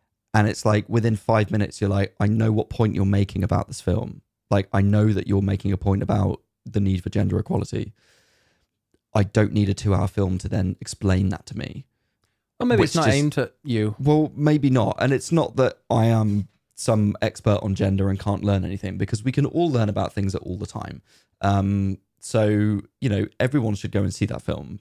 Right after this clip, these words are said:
Speaker 1: to, to understand things. But I think two groups in particular should. Teenage girls that need the boost to, like, succeed in life.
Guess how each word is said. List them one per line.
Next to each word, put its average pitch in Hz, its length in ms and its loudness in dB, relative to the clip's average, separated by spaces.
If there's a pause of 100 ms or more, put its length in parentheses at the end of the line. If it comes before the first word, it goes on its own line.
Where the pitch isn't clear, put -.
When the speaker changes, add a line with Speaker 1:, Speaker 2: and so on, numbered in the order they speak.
Speaker 1:
to, 98 240 -2 (160)
to 95 400 0
understand - 480 -6
things. - 260 -18 (400)
But 110 120 2
I 110 100 2
think 120 260 -2 (160)
two 139 220 2
groups 120 260 -2
in 101 80 0
particular - 480 -4
should. - 340 -10 (360)
Teenage 135 340 0
girls 104 540 -2 (300)
that - 140 -4
need 104 380 2 (320)
the 107 100 -2
boost 98 480 -2 (120)
to, 107 100 0
like, 104 280 -2
succeed - 440 -4
in 101 80 -4
life. 104 380 -4